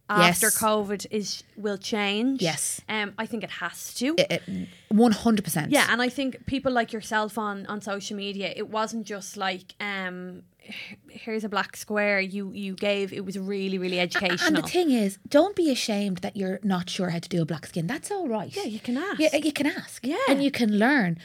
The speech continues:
Speaker 2: but it's wanting to ask and
Speaker 1: This
Speaker 2: wanting
Speaker 1: is
Speaker 2: to
Speaker 1: the
Speaker 2: purchase
Speaker 1: thing.
Speaker 2: the product in order to
Speaker 1: Yeah.
Speaker 2: have it in your kit.
Speaker 1: Yeah, yeah.
Speaker 2: And, like, I understand people like, "I don't really use that much," but what about the one time you need it?
Speaker 1: Oh, absolutely.
Speaker 2: Like, would you rather not spend the money and have someone feel like they don't belong in your world?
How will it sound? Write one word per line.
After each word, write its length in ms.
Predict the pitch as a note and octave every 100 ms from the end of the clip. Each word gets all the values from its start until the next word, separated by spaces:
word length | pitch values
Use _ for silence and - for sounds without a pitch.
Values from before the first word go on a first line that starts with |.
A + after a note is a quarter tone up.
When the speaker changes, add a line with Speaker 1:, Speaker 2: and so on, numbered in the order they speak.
| -
Speaker 2:
but 120 | A3
it's 160 | G3+ G3
wanting 260 | G3+ F3
to 80 | E3+
ask 460 | E3 E3+ - - - _ -
and 100 | G3
Speaker 1:
This 60 |
Speaker 2:
wanting 200 | F#3+ A#3+ F#3+
Speaker 1:
is 60 |
Speaker 2:
to 60 | A3+
Speaker 1:
the 100 | -
Speaker 2:
purchase 200 | A#3+ A3
Speaker 1:
thing. 100 | F3+
Speaker 2:
the 80 | F3
product 460 | - F3+ E3 -
in 120 | -
order 140 | F#3+ G#3
to 60 | G3
Speaker 1:
Yeah. 120 | F#3+
Speaker 2:
have 160 | F3+ E3
it 60 |
in 80 | D#3
your 100 | D3+
kit. 400 | - F3 C#3+ - _ -
Speaker 1:
Yeah, 260 | G3+ F#3+
yeah. 220 | F3+ F3+ G#3+
Speaker 2:
And, 80 |
like, 160 | A3 G#3+ A#3
I 160 | B3+
understand 380 | B3 A3 G3 G3
people 120 | G3+
like, 120 | G3+ -
"I 40 |
don't 160 | C#4+ E4+
really 140 | C4+
use 200 | G#3 B3+
that 140 | B3 G#3+
much," 220 | G3 -
but 80 | F#3
what 100 | A#3
about 160 | A#3+ A#3
the 60 |
one 120 | A3 A3
time 160 | A3+
you 60 | G#3+
need 180 | G#3+ B3
it? 80 | E3 - _ _
Speaker 1:
Oh, 160 | C4+ C4+
absolutely. 640 | C4+ - - G3 G#3+ C#4 -
Speaker 2:
Like, 160 | G#3+
would 160 | A3 G3
you 80 | G#3+
rather 580 | G#3 G#3+ A3 G#3 G3 - -
not 240 | G3 G3
spend 240 | - F#3 F3+
the 40 |
money 200 | F#3 F#3
and 80 | F3
have 120 | F#3
someone 300 | F3+ F#3 E3+
feel 340 | D#3+ F3+ F3+
like 280 | F3 E3+ E3
they 100 | F3
don't 180 | E3+ E3+
belong 320 | E3 E3 E3+
in 80 | E3
your 140 | E3
world? 460 | D#3 D#3 A#3+ D#4+ -